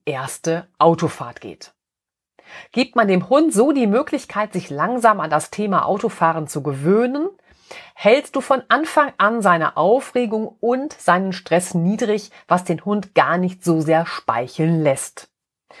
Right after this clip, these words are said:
Möchtest du mehr zum Autofahren mit Hund erfahren, dann findest du hier auch entsprechende Blogbeiträge und die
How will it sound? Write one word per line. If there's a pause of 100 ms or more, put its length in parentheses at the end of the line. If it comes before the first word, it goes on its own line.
(340)
Möchtest
du
mehr
zum (720)
Autofahren
mit
Hund
erfahren,
dann
findest
du
hier
auch
entsprechende
Blogbeiträge (400)
und
die